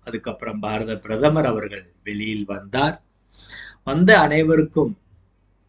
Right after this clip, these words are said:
அவர் ஒரு சொற்பொழிவு நடத்தினார். மிக அழகாக பேசினார் அவர். அதுபோல உத்தரப்பிரதேஷ் மு-, மினி-, முதல்வரும் நன்கு அழகாக பேசினார்.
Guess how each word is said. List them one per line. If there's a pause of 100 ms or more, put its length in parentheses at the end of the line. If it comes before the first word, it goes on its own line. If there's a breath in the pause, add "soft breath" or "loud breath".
(140)
அவர்
ஒரு (100)
சொற்பொழிவு
நடத்தினார்.
மிக
அழகாக
பேசினார்
அவர். (840 loud breath)
அதுபோல
உத்தரப்பிரதேஷ் (120)
மு-,
மினி-,
முதல்வரும்
நன்கு
அழகாக
பேசினார்.